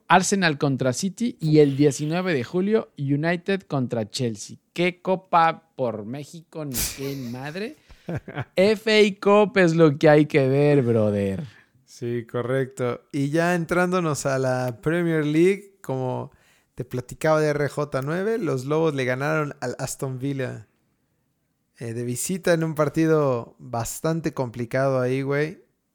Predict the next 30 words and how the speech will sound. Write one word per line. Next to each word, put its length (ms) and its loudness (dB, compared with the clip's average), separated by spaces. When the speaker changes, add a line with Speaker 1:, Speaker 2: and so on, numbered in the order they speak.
Speaker 2:
Eh, 460 -10
Speaker 1:
Por 140 0
no 140 2
decir 200 4
aburrido, 540 4
¿no? 280 -6
Que 140 6
los, 280 2
los 180 4
comentaristas 640 4
dicen, 280 4
"Es 160 4
un 100 4
partido 420 4
cerrado", 580 4
por 120 -2
no 120 0
decir 220 -4
que 100 -4
es 100 -4
un 160 0
partido 500 0
de 80 2
hueva, 320 -2
dicen, 300 -2
Speaker 2:
Ojete. 340 -2
Speaker 1:
"Es 100 -6
un 140 0
partido 540 0
cerrado". 760 0